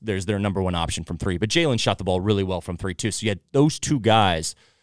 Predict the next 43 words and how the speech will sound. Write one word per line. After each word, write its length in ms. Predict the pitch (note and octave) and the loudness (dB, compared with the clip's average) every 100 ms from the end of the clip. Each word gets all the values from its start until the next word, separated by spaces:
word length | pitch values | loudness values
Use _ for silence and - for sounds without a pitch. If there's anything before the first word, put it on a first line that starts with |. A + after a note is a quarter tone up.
| _ | _
that 80 | F#2 | -8
were 80 | F#2 | -6
heavy 240 | B2 A#2 | 0 0
three-point 400 | A2 A2 - F#2+ | 0 -2 -4 -6
shooters. 420 | - D3 F#2+ E2 - - - - _ - - | 0 2 2 -2 -12 -16 -20 -20 _ -12 -2
Then 240 | C3+ E3+ | 4 6
you 100 | D3 | 8
look 160 | B2+ B2 | 6 6
at 140 | A#2 | 6
it 80 | G#2+ | 4
from 180 | B2 A2 | 2 2
a, 140 | G#2 | 2
just 240 | B2 A2 G2 | 0 -4 -2
a 40 | |
conversation 680 | - A2 G2+ A#2 G#2 - G2+ | 0 0 2 0 0 0 0
around, 540 | G2 F#2+ F#2 F#2 F2 - | 2 2 0 -2 -6 -8
you 100 | G2+ | -10
know, 80 | F#2 | -4
Kevin 280 | B2 A2 | 0 2
McCullar's 480 | G#2+ - A2+ A#2 G#2 | 0 2 4 4 2
back, 460 | F#2 F#2+ F#2 G2 - _ _ _ - | 2 2 2 -2 -10 _ _ _ -4
um, 520 | F#2+ F2+ F2+ F2+ F2 - | 0 0 0 -2 -6 -8
and 320 | G2+ G#2+ G#2 - | -4 -2 -2 -6
he 500 | - - B2 B2 A#2 - | -16 -4 0 0 0 -4
shot 260 | - C3 | -2 -2
the 80 | - | 0
ball 180 | A#2 A#2 | 2 2
really 220 | A2+ A#2+ | 2 0
well 360 | A2 A2+ A2 - | 4 4 4 0
the, 200 | A2+ A2+ | -4 -4
the 180 | A2 A2+ | -2 0
other 140 | G2+ | 0
night. 360 | G2 B2+ F#2 G2 | 0 2 0 -2
I 60 | G2+ | -2
mean, 240 | G2+ F#2+ - - | -2 -4 -8 -4
Kevin 320 | A2+ G#2+ G2 | -2 0 0
hit, 120 | G2+ | -2
went 180 | A2+ - | -4 -8
four 220 | - A#2 | -4 -2
of 80 | G#2+ | -2
seven 320 | - A2 A2+ | 0 0 0
from 160 | A2 G#2 | -2 -2
three. 400 | - G2 F#2+ A2 | -2 -4 -4 -6